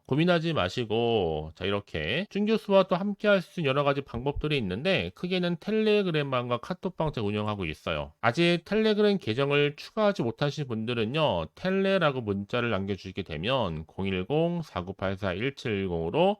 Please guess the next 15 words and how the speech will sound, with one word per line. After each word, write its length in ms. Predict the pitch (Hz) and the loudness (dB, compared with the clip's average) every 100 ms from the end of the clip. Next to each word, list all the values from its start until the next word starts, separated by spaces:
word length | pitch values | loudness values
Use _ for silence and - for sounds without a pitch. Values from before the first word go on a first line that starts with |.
| - | -4
제 80 | 101 | -2
텔레그램방 920 | 165 185 185 185 - 120 117 117 107 | 0 2 2 0 0 0 2 0 -2
들어올 340 | - 123 110 101 | -2 0 2 0
수 160 | - | -4
있도록 840 | 92 - 87 82 120 127 90 78 - _ _ | -4 -2 -2 0 2 2 2 -2 -6 _ _
도와드릴 440 | 120 120 98 92 | 4 4 2 -4
거니까요. 640 | - 87 80 82 104 185 - _ | -4 -4 -4 -4 -2 -2 -6 _
놓치지 340 | 104 - 123 127 | -6 -4 -4 -2
마시고요. 720 | 78 - 104 90 78 131 196 _ _ - - | -2 -4 -6 -4 -2 -2 -4 _ _ -12 -4
뿐만 280 | 190 220 | 2 4
아니라 240 | 202 170 175 | 4 4 2
제가 160 | 151 | 4
여러분들 380 | 139 139 147 143 | 4 4 0 -2
위해서 300 | 101 95 127 | -2 -2 -4
또 340 | - 131 120 | -4 -2 0